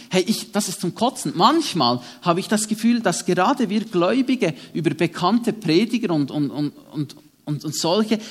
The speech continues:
wir stellen die so schnell als Irrlehrer hin.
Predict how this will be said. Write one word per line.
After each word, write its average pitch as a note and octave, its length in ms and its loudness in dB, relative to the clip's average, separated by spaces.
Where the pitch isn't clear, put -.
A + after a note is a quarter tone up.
wir G#3 100 2
stellen G#3 300 2
die G3+ 160 -2
so A#3 320 -2
schnell A3 320 2
als - 260 -2
Irrlehrer A3 500 2
hin. - 400 -2